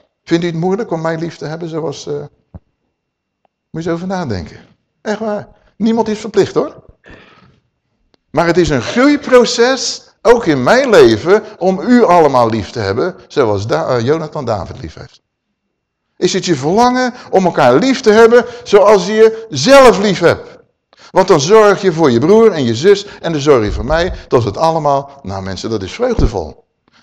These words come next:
Dat is een les die we even leren uit die strijd die plaatsvindt. Maar onder die strijd zit er een klein stukje Jonathan David. Ik vind het ontzettend mooi.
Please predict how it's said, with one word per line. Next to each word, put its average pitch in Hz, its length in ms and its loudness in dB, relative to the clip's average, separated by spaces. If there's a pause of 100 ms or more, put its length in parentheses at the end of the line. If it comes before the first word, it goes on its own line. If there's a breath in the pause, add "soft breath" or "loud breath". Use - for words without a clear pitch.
(120)
Dat 202 160 2
is 180 100 -2
een 175 140 -4
les 202 260 -4
die 185 120 -4
we 170 80 0
even 190 280 0
leren 180 220 2
uit 165 160 -4
die 123 100 -8
strijd 196 360 -4
die 190 100 -10
plaatsvindt. 170 640 -8 (200 loud breath)
Maar 151 140 0
onder 170 240 2
die 120 100 2
strijd 220 580 0 (220 loud breath)
zit 175 220 -2
er 135 60 -4
een 117 80 -2
klein 196 280 -6
stukje 190 360 -10
Jonathan 165 480 -6
David. 82 600 -10 (1200)
Ik 127 120 -4
vind 117 140 -4
het 113 100 -4
ontzettend 160 480 -6
mooi. 101 220 -8